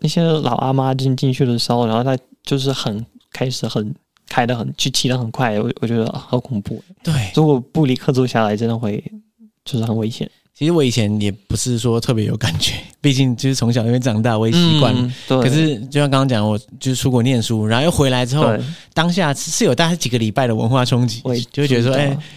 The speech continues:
Speaker 2: 原本过马路很轻松，
Speaker 1: 嗯。
Speaker 2: 现在变成过马路很，
Speaker 1: 嗯。
Speaker 2: 很差这样。
Speaker 1: 对，对。
Speaker 2: <laughs> 对啊。
Speaker 1: 居然是会有。
Speaker 2: 对。
Speaker 1: 其他我觉得地震算是
Speaker 2: 哦，地震，
Speaker 1: 文化，对。
Speaker 2: 哦，对吼，你莫斯-，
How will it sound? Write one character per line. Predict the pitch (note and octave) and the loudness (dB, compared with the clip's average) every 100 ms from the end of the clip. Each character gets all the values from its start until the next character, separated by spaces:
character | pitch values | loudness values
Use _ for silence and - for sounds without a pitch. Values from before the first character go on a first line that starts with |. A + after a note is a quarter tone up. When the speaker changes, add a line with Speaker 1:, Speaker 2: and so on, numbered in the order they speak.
| - | -4
Speaker 2:
原 | C3 | 2
本 | D#3+ D3 | 4 2
过 | A#2+ | 4
马 | C#3 A#2 | 2 4
路 | C3 | 2
很 | G#2+ | 2
轻 | A#2 A#2 | 2 2
松， | A#2 | 2
Speaker 1:
嗯。 | A2 | 2
Speaker 2:
现 | A#2+ | 2
在 | |
变 | B2 A#2 | 2 2
成 | A2 | 2
过 | A2 | 2
马 | A2 | 0
路 | A2+ G#2+ | 0 -2
很， | G#2+ | -2
Speaker 1:
嗯。 | C3 A#2 | 0 0
Speaker 2:
很 | A2+ | 0
差 | A2 A#2 A2 | 0 0 0
这 | |
样。 | - D#3+ D3 | 2 4 4
Speaker 1:
对， | D3+ D3 - | 4 2 2
对。 | E3 B2+ - _ - | 0 0 -4 _ -6
Speaker 2:
<laughs> | C4+ A#3 G3+ E3 - | -4 -2 -4 -8 -2
对 | C3+ | 0
啊。 | A#2 | 0
Speaker 1:
居 | A#2+ | 0
然 | A#2+ | -2
是 | A2+ A2+ | -2 -6
会 | - A2 A2 | -6 -6 -6
有。 | G#2 - - _ - | -8 -12 -16 _ -6
Speaker 2:
对。 | G#2+ G#2+ - _ _ _ _ - | -6 -6 -16 _ _ _ _ -12
Speaker 1:
其 | - A#2 | -8 -6
他 | D#3 A#3 | -2 0
我 | G#3 | 0
觉 | D#3 D#3+ | 0 0
得 | D#3+ | -2
地 | E3+ - - | -4 0 0
震 | G3+ G#3+ D3+ | 2 2 2
算 | - F#3+ C3+ | 2 2 0
是 | - C#3+ B2+ - - _ _ | 2 2 2 -2 -6 _ _
Speaker 2:
哦， | - C#3 | -2 0
地 | - B2 | 0 0
震， | A#2+ - | 0 -2
Speaker 1:
文 | C3+ | -4
化， | F#3 | -2
对。 | D#3 | 2
Speaker 2:
哦， | C#3+ | 2
对 | E3 | 4
吼， | F3 C3+ | 4 2
你 | E3 | 2
莫 | G#3 | 0
斯-， | E3+ F3 | 2 -2